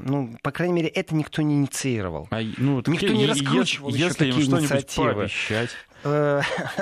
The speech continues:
Speaker 1: <laughs> это пахнет теорией заговора тогда. <laughs> Главное, чтобы потом не сказали, что это родилось в студии Вести Ф М во время программы "Еврозона", и не видели в этом руку Кремля.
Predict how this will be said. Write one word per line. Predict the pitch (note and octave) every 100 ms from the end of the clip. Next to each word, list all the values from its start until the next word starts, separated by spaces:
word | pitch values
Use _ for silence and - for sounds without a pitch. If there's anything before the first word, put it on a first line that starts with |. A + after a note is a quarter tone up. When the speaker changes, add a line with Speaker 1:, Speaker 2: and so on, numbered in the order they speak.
| D#3+
Speaker 1:
<laughs> | F3 C#3 - F3 C3+
это | E3 F3
пахнет | G#3+ G3 F#3+
теорией | - F3 F3+ D#3+
заговора | C#3 D3 C#3+ B2+ B2 G#2+
тогда. | A2 G#2+ G#2+ G#2 G#2+ - A#2+ A#2
<laughs> | - - -
Главное, | D3+ G3+ G#3+ F3
чтобы | - D#3 C#3+ D#3+ -
потом | E3+ F#3+ F#3
не | D3+
сказали, | - E3 E3 F3+
что | C#3+ D#3
это | - D3+
родилось | D#3 E3+ F3 -
в |
студии | - - E3 C3+
Вести | C#3+ D#3+ - D3
Ф | D3+ -
М | A3
во | F3
время | C#3+ D3 C#3+
программы | C#3+ C#3+ D#3 D3 C#3
"Еврозона", | C3+ C#3 C3+ F#3 F3
и | C#3
не | C3+ C#3+
видели | D#3 D3 C#3
в | C3+
этом | D3+ C3+
руку | D3+ -
Кремля. | C3+ D3+ F3 F3 C3